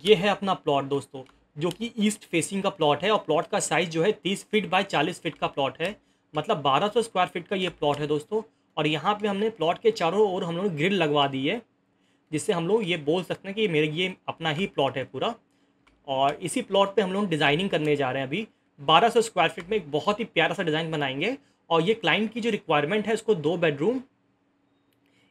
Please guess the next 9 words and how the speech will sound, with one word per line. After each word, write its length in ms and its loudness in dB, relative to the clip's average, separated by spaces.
एक 260 8
हॉल, 300 4
एक 300 2
किचन, 260 -2
एक 340 0
टॉयलेट 220 -2
और 100 -2
स्टेयरकेस, 640 -2
गार्डन, 400 0